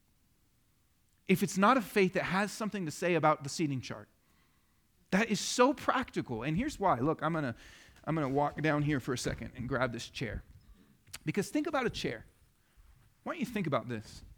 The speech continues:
What does this represent? It represents so much.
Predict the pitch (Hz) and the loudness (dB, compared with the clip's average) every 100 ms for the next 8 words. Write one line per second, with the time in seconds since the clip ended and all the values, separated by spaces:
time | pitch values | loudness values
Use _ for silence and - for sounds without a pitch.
0 | - _ - - - 175 311 339 208 226 | -20 _ -20 -20 -8 0 2 2 0 -4
1 | - 196 190 131 143 117 - _ _ _ | -2 0 0 -2 -4 -6 -14 _ _ _
2 | _ _ _ - _ _ _ _ _ _ | _ _ _ -20 _ _ _ _ _ _
3 | - 190 233 349 269 226 196 - - 294 | -6 -2 0 0 0 0 0 -4 0 2
4 | 311 220 247 - - - | 4 2 0 -4 -16 -20